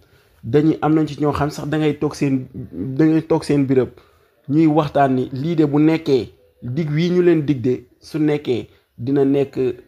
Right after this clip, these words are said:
loo xamante ni dinañ kontaan lool. Ndax ñoom, te ñoom dañ cee ànd ak confiance ak gëm-gëm boo xam ni jàpp nañ ni Diomaye mi loolu noonu dina ko def.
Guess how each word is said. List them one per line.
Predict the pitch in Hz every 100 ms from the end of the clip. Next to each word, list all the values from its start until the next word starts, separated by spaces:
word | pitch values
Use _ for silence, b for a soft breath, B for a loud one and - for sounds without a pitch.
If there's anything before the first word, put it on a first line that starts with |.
| -
loo | 135 139
xamante | 131 131 131 131
ni | 127
dinañ | 127 139 127
kontaan | 135 123 120 117
lool. | 120 139 - b b b -
Ndax | 131 -
ñoom, | 170 160 147 - _ _ -
te | 156
ñoom | 170 160 - _ -
dañ | 131 160 160
cee | 156 -
ànd | 151 151
ak | 143
confiance | 135 135 135 127 131 -
ak | 127 117
gëm-gëm | 156 143 143 131
boo | 131
xam | - 120
ni | 117 110
jàpp | 143 147 143
nañ | 135
ni | 123 120
Diomaye | 113 151 143 120
mi | 120
loolu | 127 147 151
noonu | 139 120
dina | 117 143
ko | 147
def. | 123 127 -